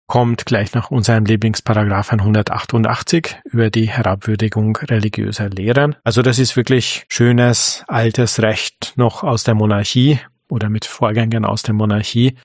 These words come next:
während das mit der Störung der öffentlichen Veranstaltungen etwas viel, viel modernes ist. Also ja, auch da eine Ungleichbehandlung von Störungen von Veranstaltungen und Störungen von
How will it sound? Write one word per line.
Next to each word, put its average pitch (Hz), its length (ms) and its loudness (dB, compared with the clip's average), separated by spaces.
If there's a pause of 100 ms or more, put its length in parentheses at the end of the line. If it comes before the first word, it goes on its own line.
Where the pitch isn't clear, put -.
während 110 320 2
das 113 200 -2
mit 113 200 -2
der 113 160 4
Störung 104 480 0
der 110 140 2
öffentlichen 104 540 -2
Veranstaltungen 107 760 0
etwas 98 280 -2
viel, 110 480 2 (100)
viel 107 220 2
modernes 87 560 -2
ist. - 400 -10 (300)
Also 104 400 0
ja, - 220 0
auch 120 300 -6
da 110 300 -2
eine 104 360 -2 (160)
Ungleichbehandlung 107 960 2
von 107 340 0 (120)
Störungen 117 480 2
von 120 180 -2
Veranstaltungen 127 840 2
und 113 420 -2
Störungen 104 420 -2
von 113 240 0